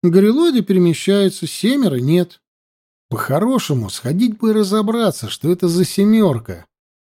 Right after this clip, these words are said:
Но вызволение наших друзей из подвала было в приоритете. И им поможем, и отряд резко усилится. Вот после этого можно и попытаться выяснить, с чем мы там имеем дело.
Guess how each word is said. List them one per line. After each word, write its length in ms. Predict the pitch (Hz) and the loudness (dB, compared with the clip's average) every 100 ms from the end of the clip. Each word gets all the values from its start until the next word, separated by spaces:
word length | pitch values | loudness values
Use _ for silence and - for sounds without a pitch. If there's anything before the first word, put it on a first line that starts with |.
| - | -6
Но 180 | 147 208 | 0 2
вызволение 680 | 220 185 180 170 190 190 170 | 2 2 2 4 4 4 2
наших 360 | 170 156 147 | 0 -2 -4
друзей 420 | 143 147 139 165 | -2 0 2 2
из 120 | 147 - | 0 -2
подвала 640 | 127 120 147 202 202 190 | -6 -2 0 2 2 0
было 360 | 135 135 156 143 | 0 -2 0 -2
в 120 | - | -2
приоритете. 920 | 139 135 135 123 135 123 110 92 80 _ _ _ _ | -2 0 0 -2 0 0 -2 -10 -12 _ _ _ _
И 220 | 95 117 208 | -4 0 2
им 120 | 214 | 2
поможем, 680 | 202 202 208 202 180 190 165 - | 2 2 2 2 0 0 -2 -4
и 100 | 135 | -4
отряд 560 | 233 - 165 196 190 180 | -2 -2 0 0 0 0
резко 320 | 180 170 - | 0 0 -2
усилится. 920 | 160 - 156 156 143 120 120 120 113 _ _ _ _ - | -4 -2 0 0 0 -4 -6 -8 -10 _ _ _ _ -6
Вот 240 | 190 190 | -4 -4
после 320 | 156 147 147 | -4 -4 -2
этого 300 | 156 147 139 | -2 0 0
можно 320 | 135 147 131 135 | 0 0 0 0
и 80 | |
попытаться 720 | 120 123 139 131 143 120 - 113 | -2 -2 -2 0 -2 -2 -4 -2
выяснить, 720 | 143 202 185 - 135 113 - | 2 2 0 0 -4 -4 -10
с 60 | - | -14
чем 420 | - - 220 233 | -10 -4 -2 2
мы 160 | 214 | 2
там 300 | 196 196 170 | 2 2 2
имеем 400 | 139 151 160 151 | 2 2 2 0
дело. 500 | 131 135 135 110 90 | 0 0 0 -2 -6